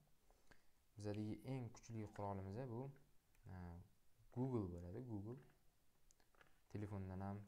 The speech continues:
kompyuterdan ham kirsanglar bo'ladi. Googlega "Test my English level" desanglar, mana o'zi chiqdi. Shuni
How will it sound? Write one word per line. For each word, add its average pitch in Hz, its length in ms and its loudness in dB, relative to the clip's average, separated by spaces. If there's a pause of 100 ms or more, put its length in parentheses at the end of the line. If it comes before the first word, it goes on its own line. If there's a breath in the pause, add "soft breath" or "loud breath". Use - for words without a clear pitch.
kompyuterdan 92 480 -2
ham 90 160 -2
kirsanglar 90 380 -2
bo'ladi. 87 280 0 (160)
Googlega 107 480 2 (1900 soft breath)
"Test - 440 2 (1160)
my 110 180 4 (2000)
English 135 500 2 (1400)
level" 110 400 6
desanglar, 104 420 2 (2500)
mana 98 240 0
o'zi - 180 -6
chiqdi. - 240 -6 (640)
Shuni 123 100 0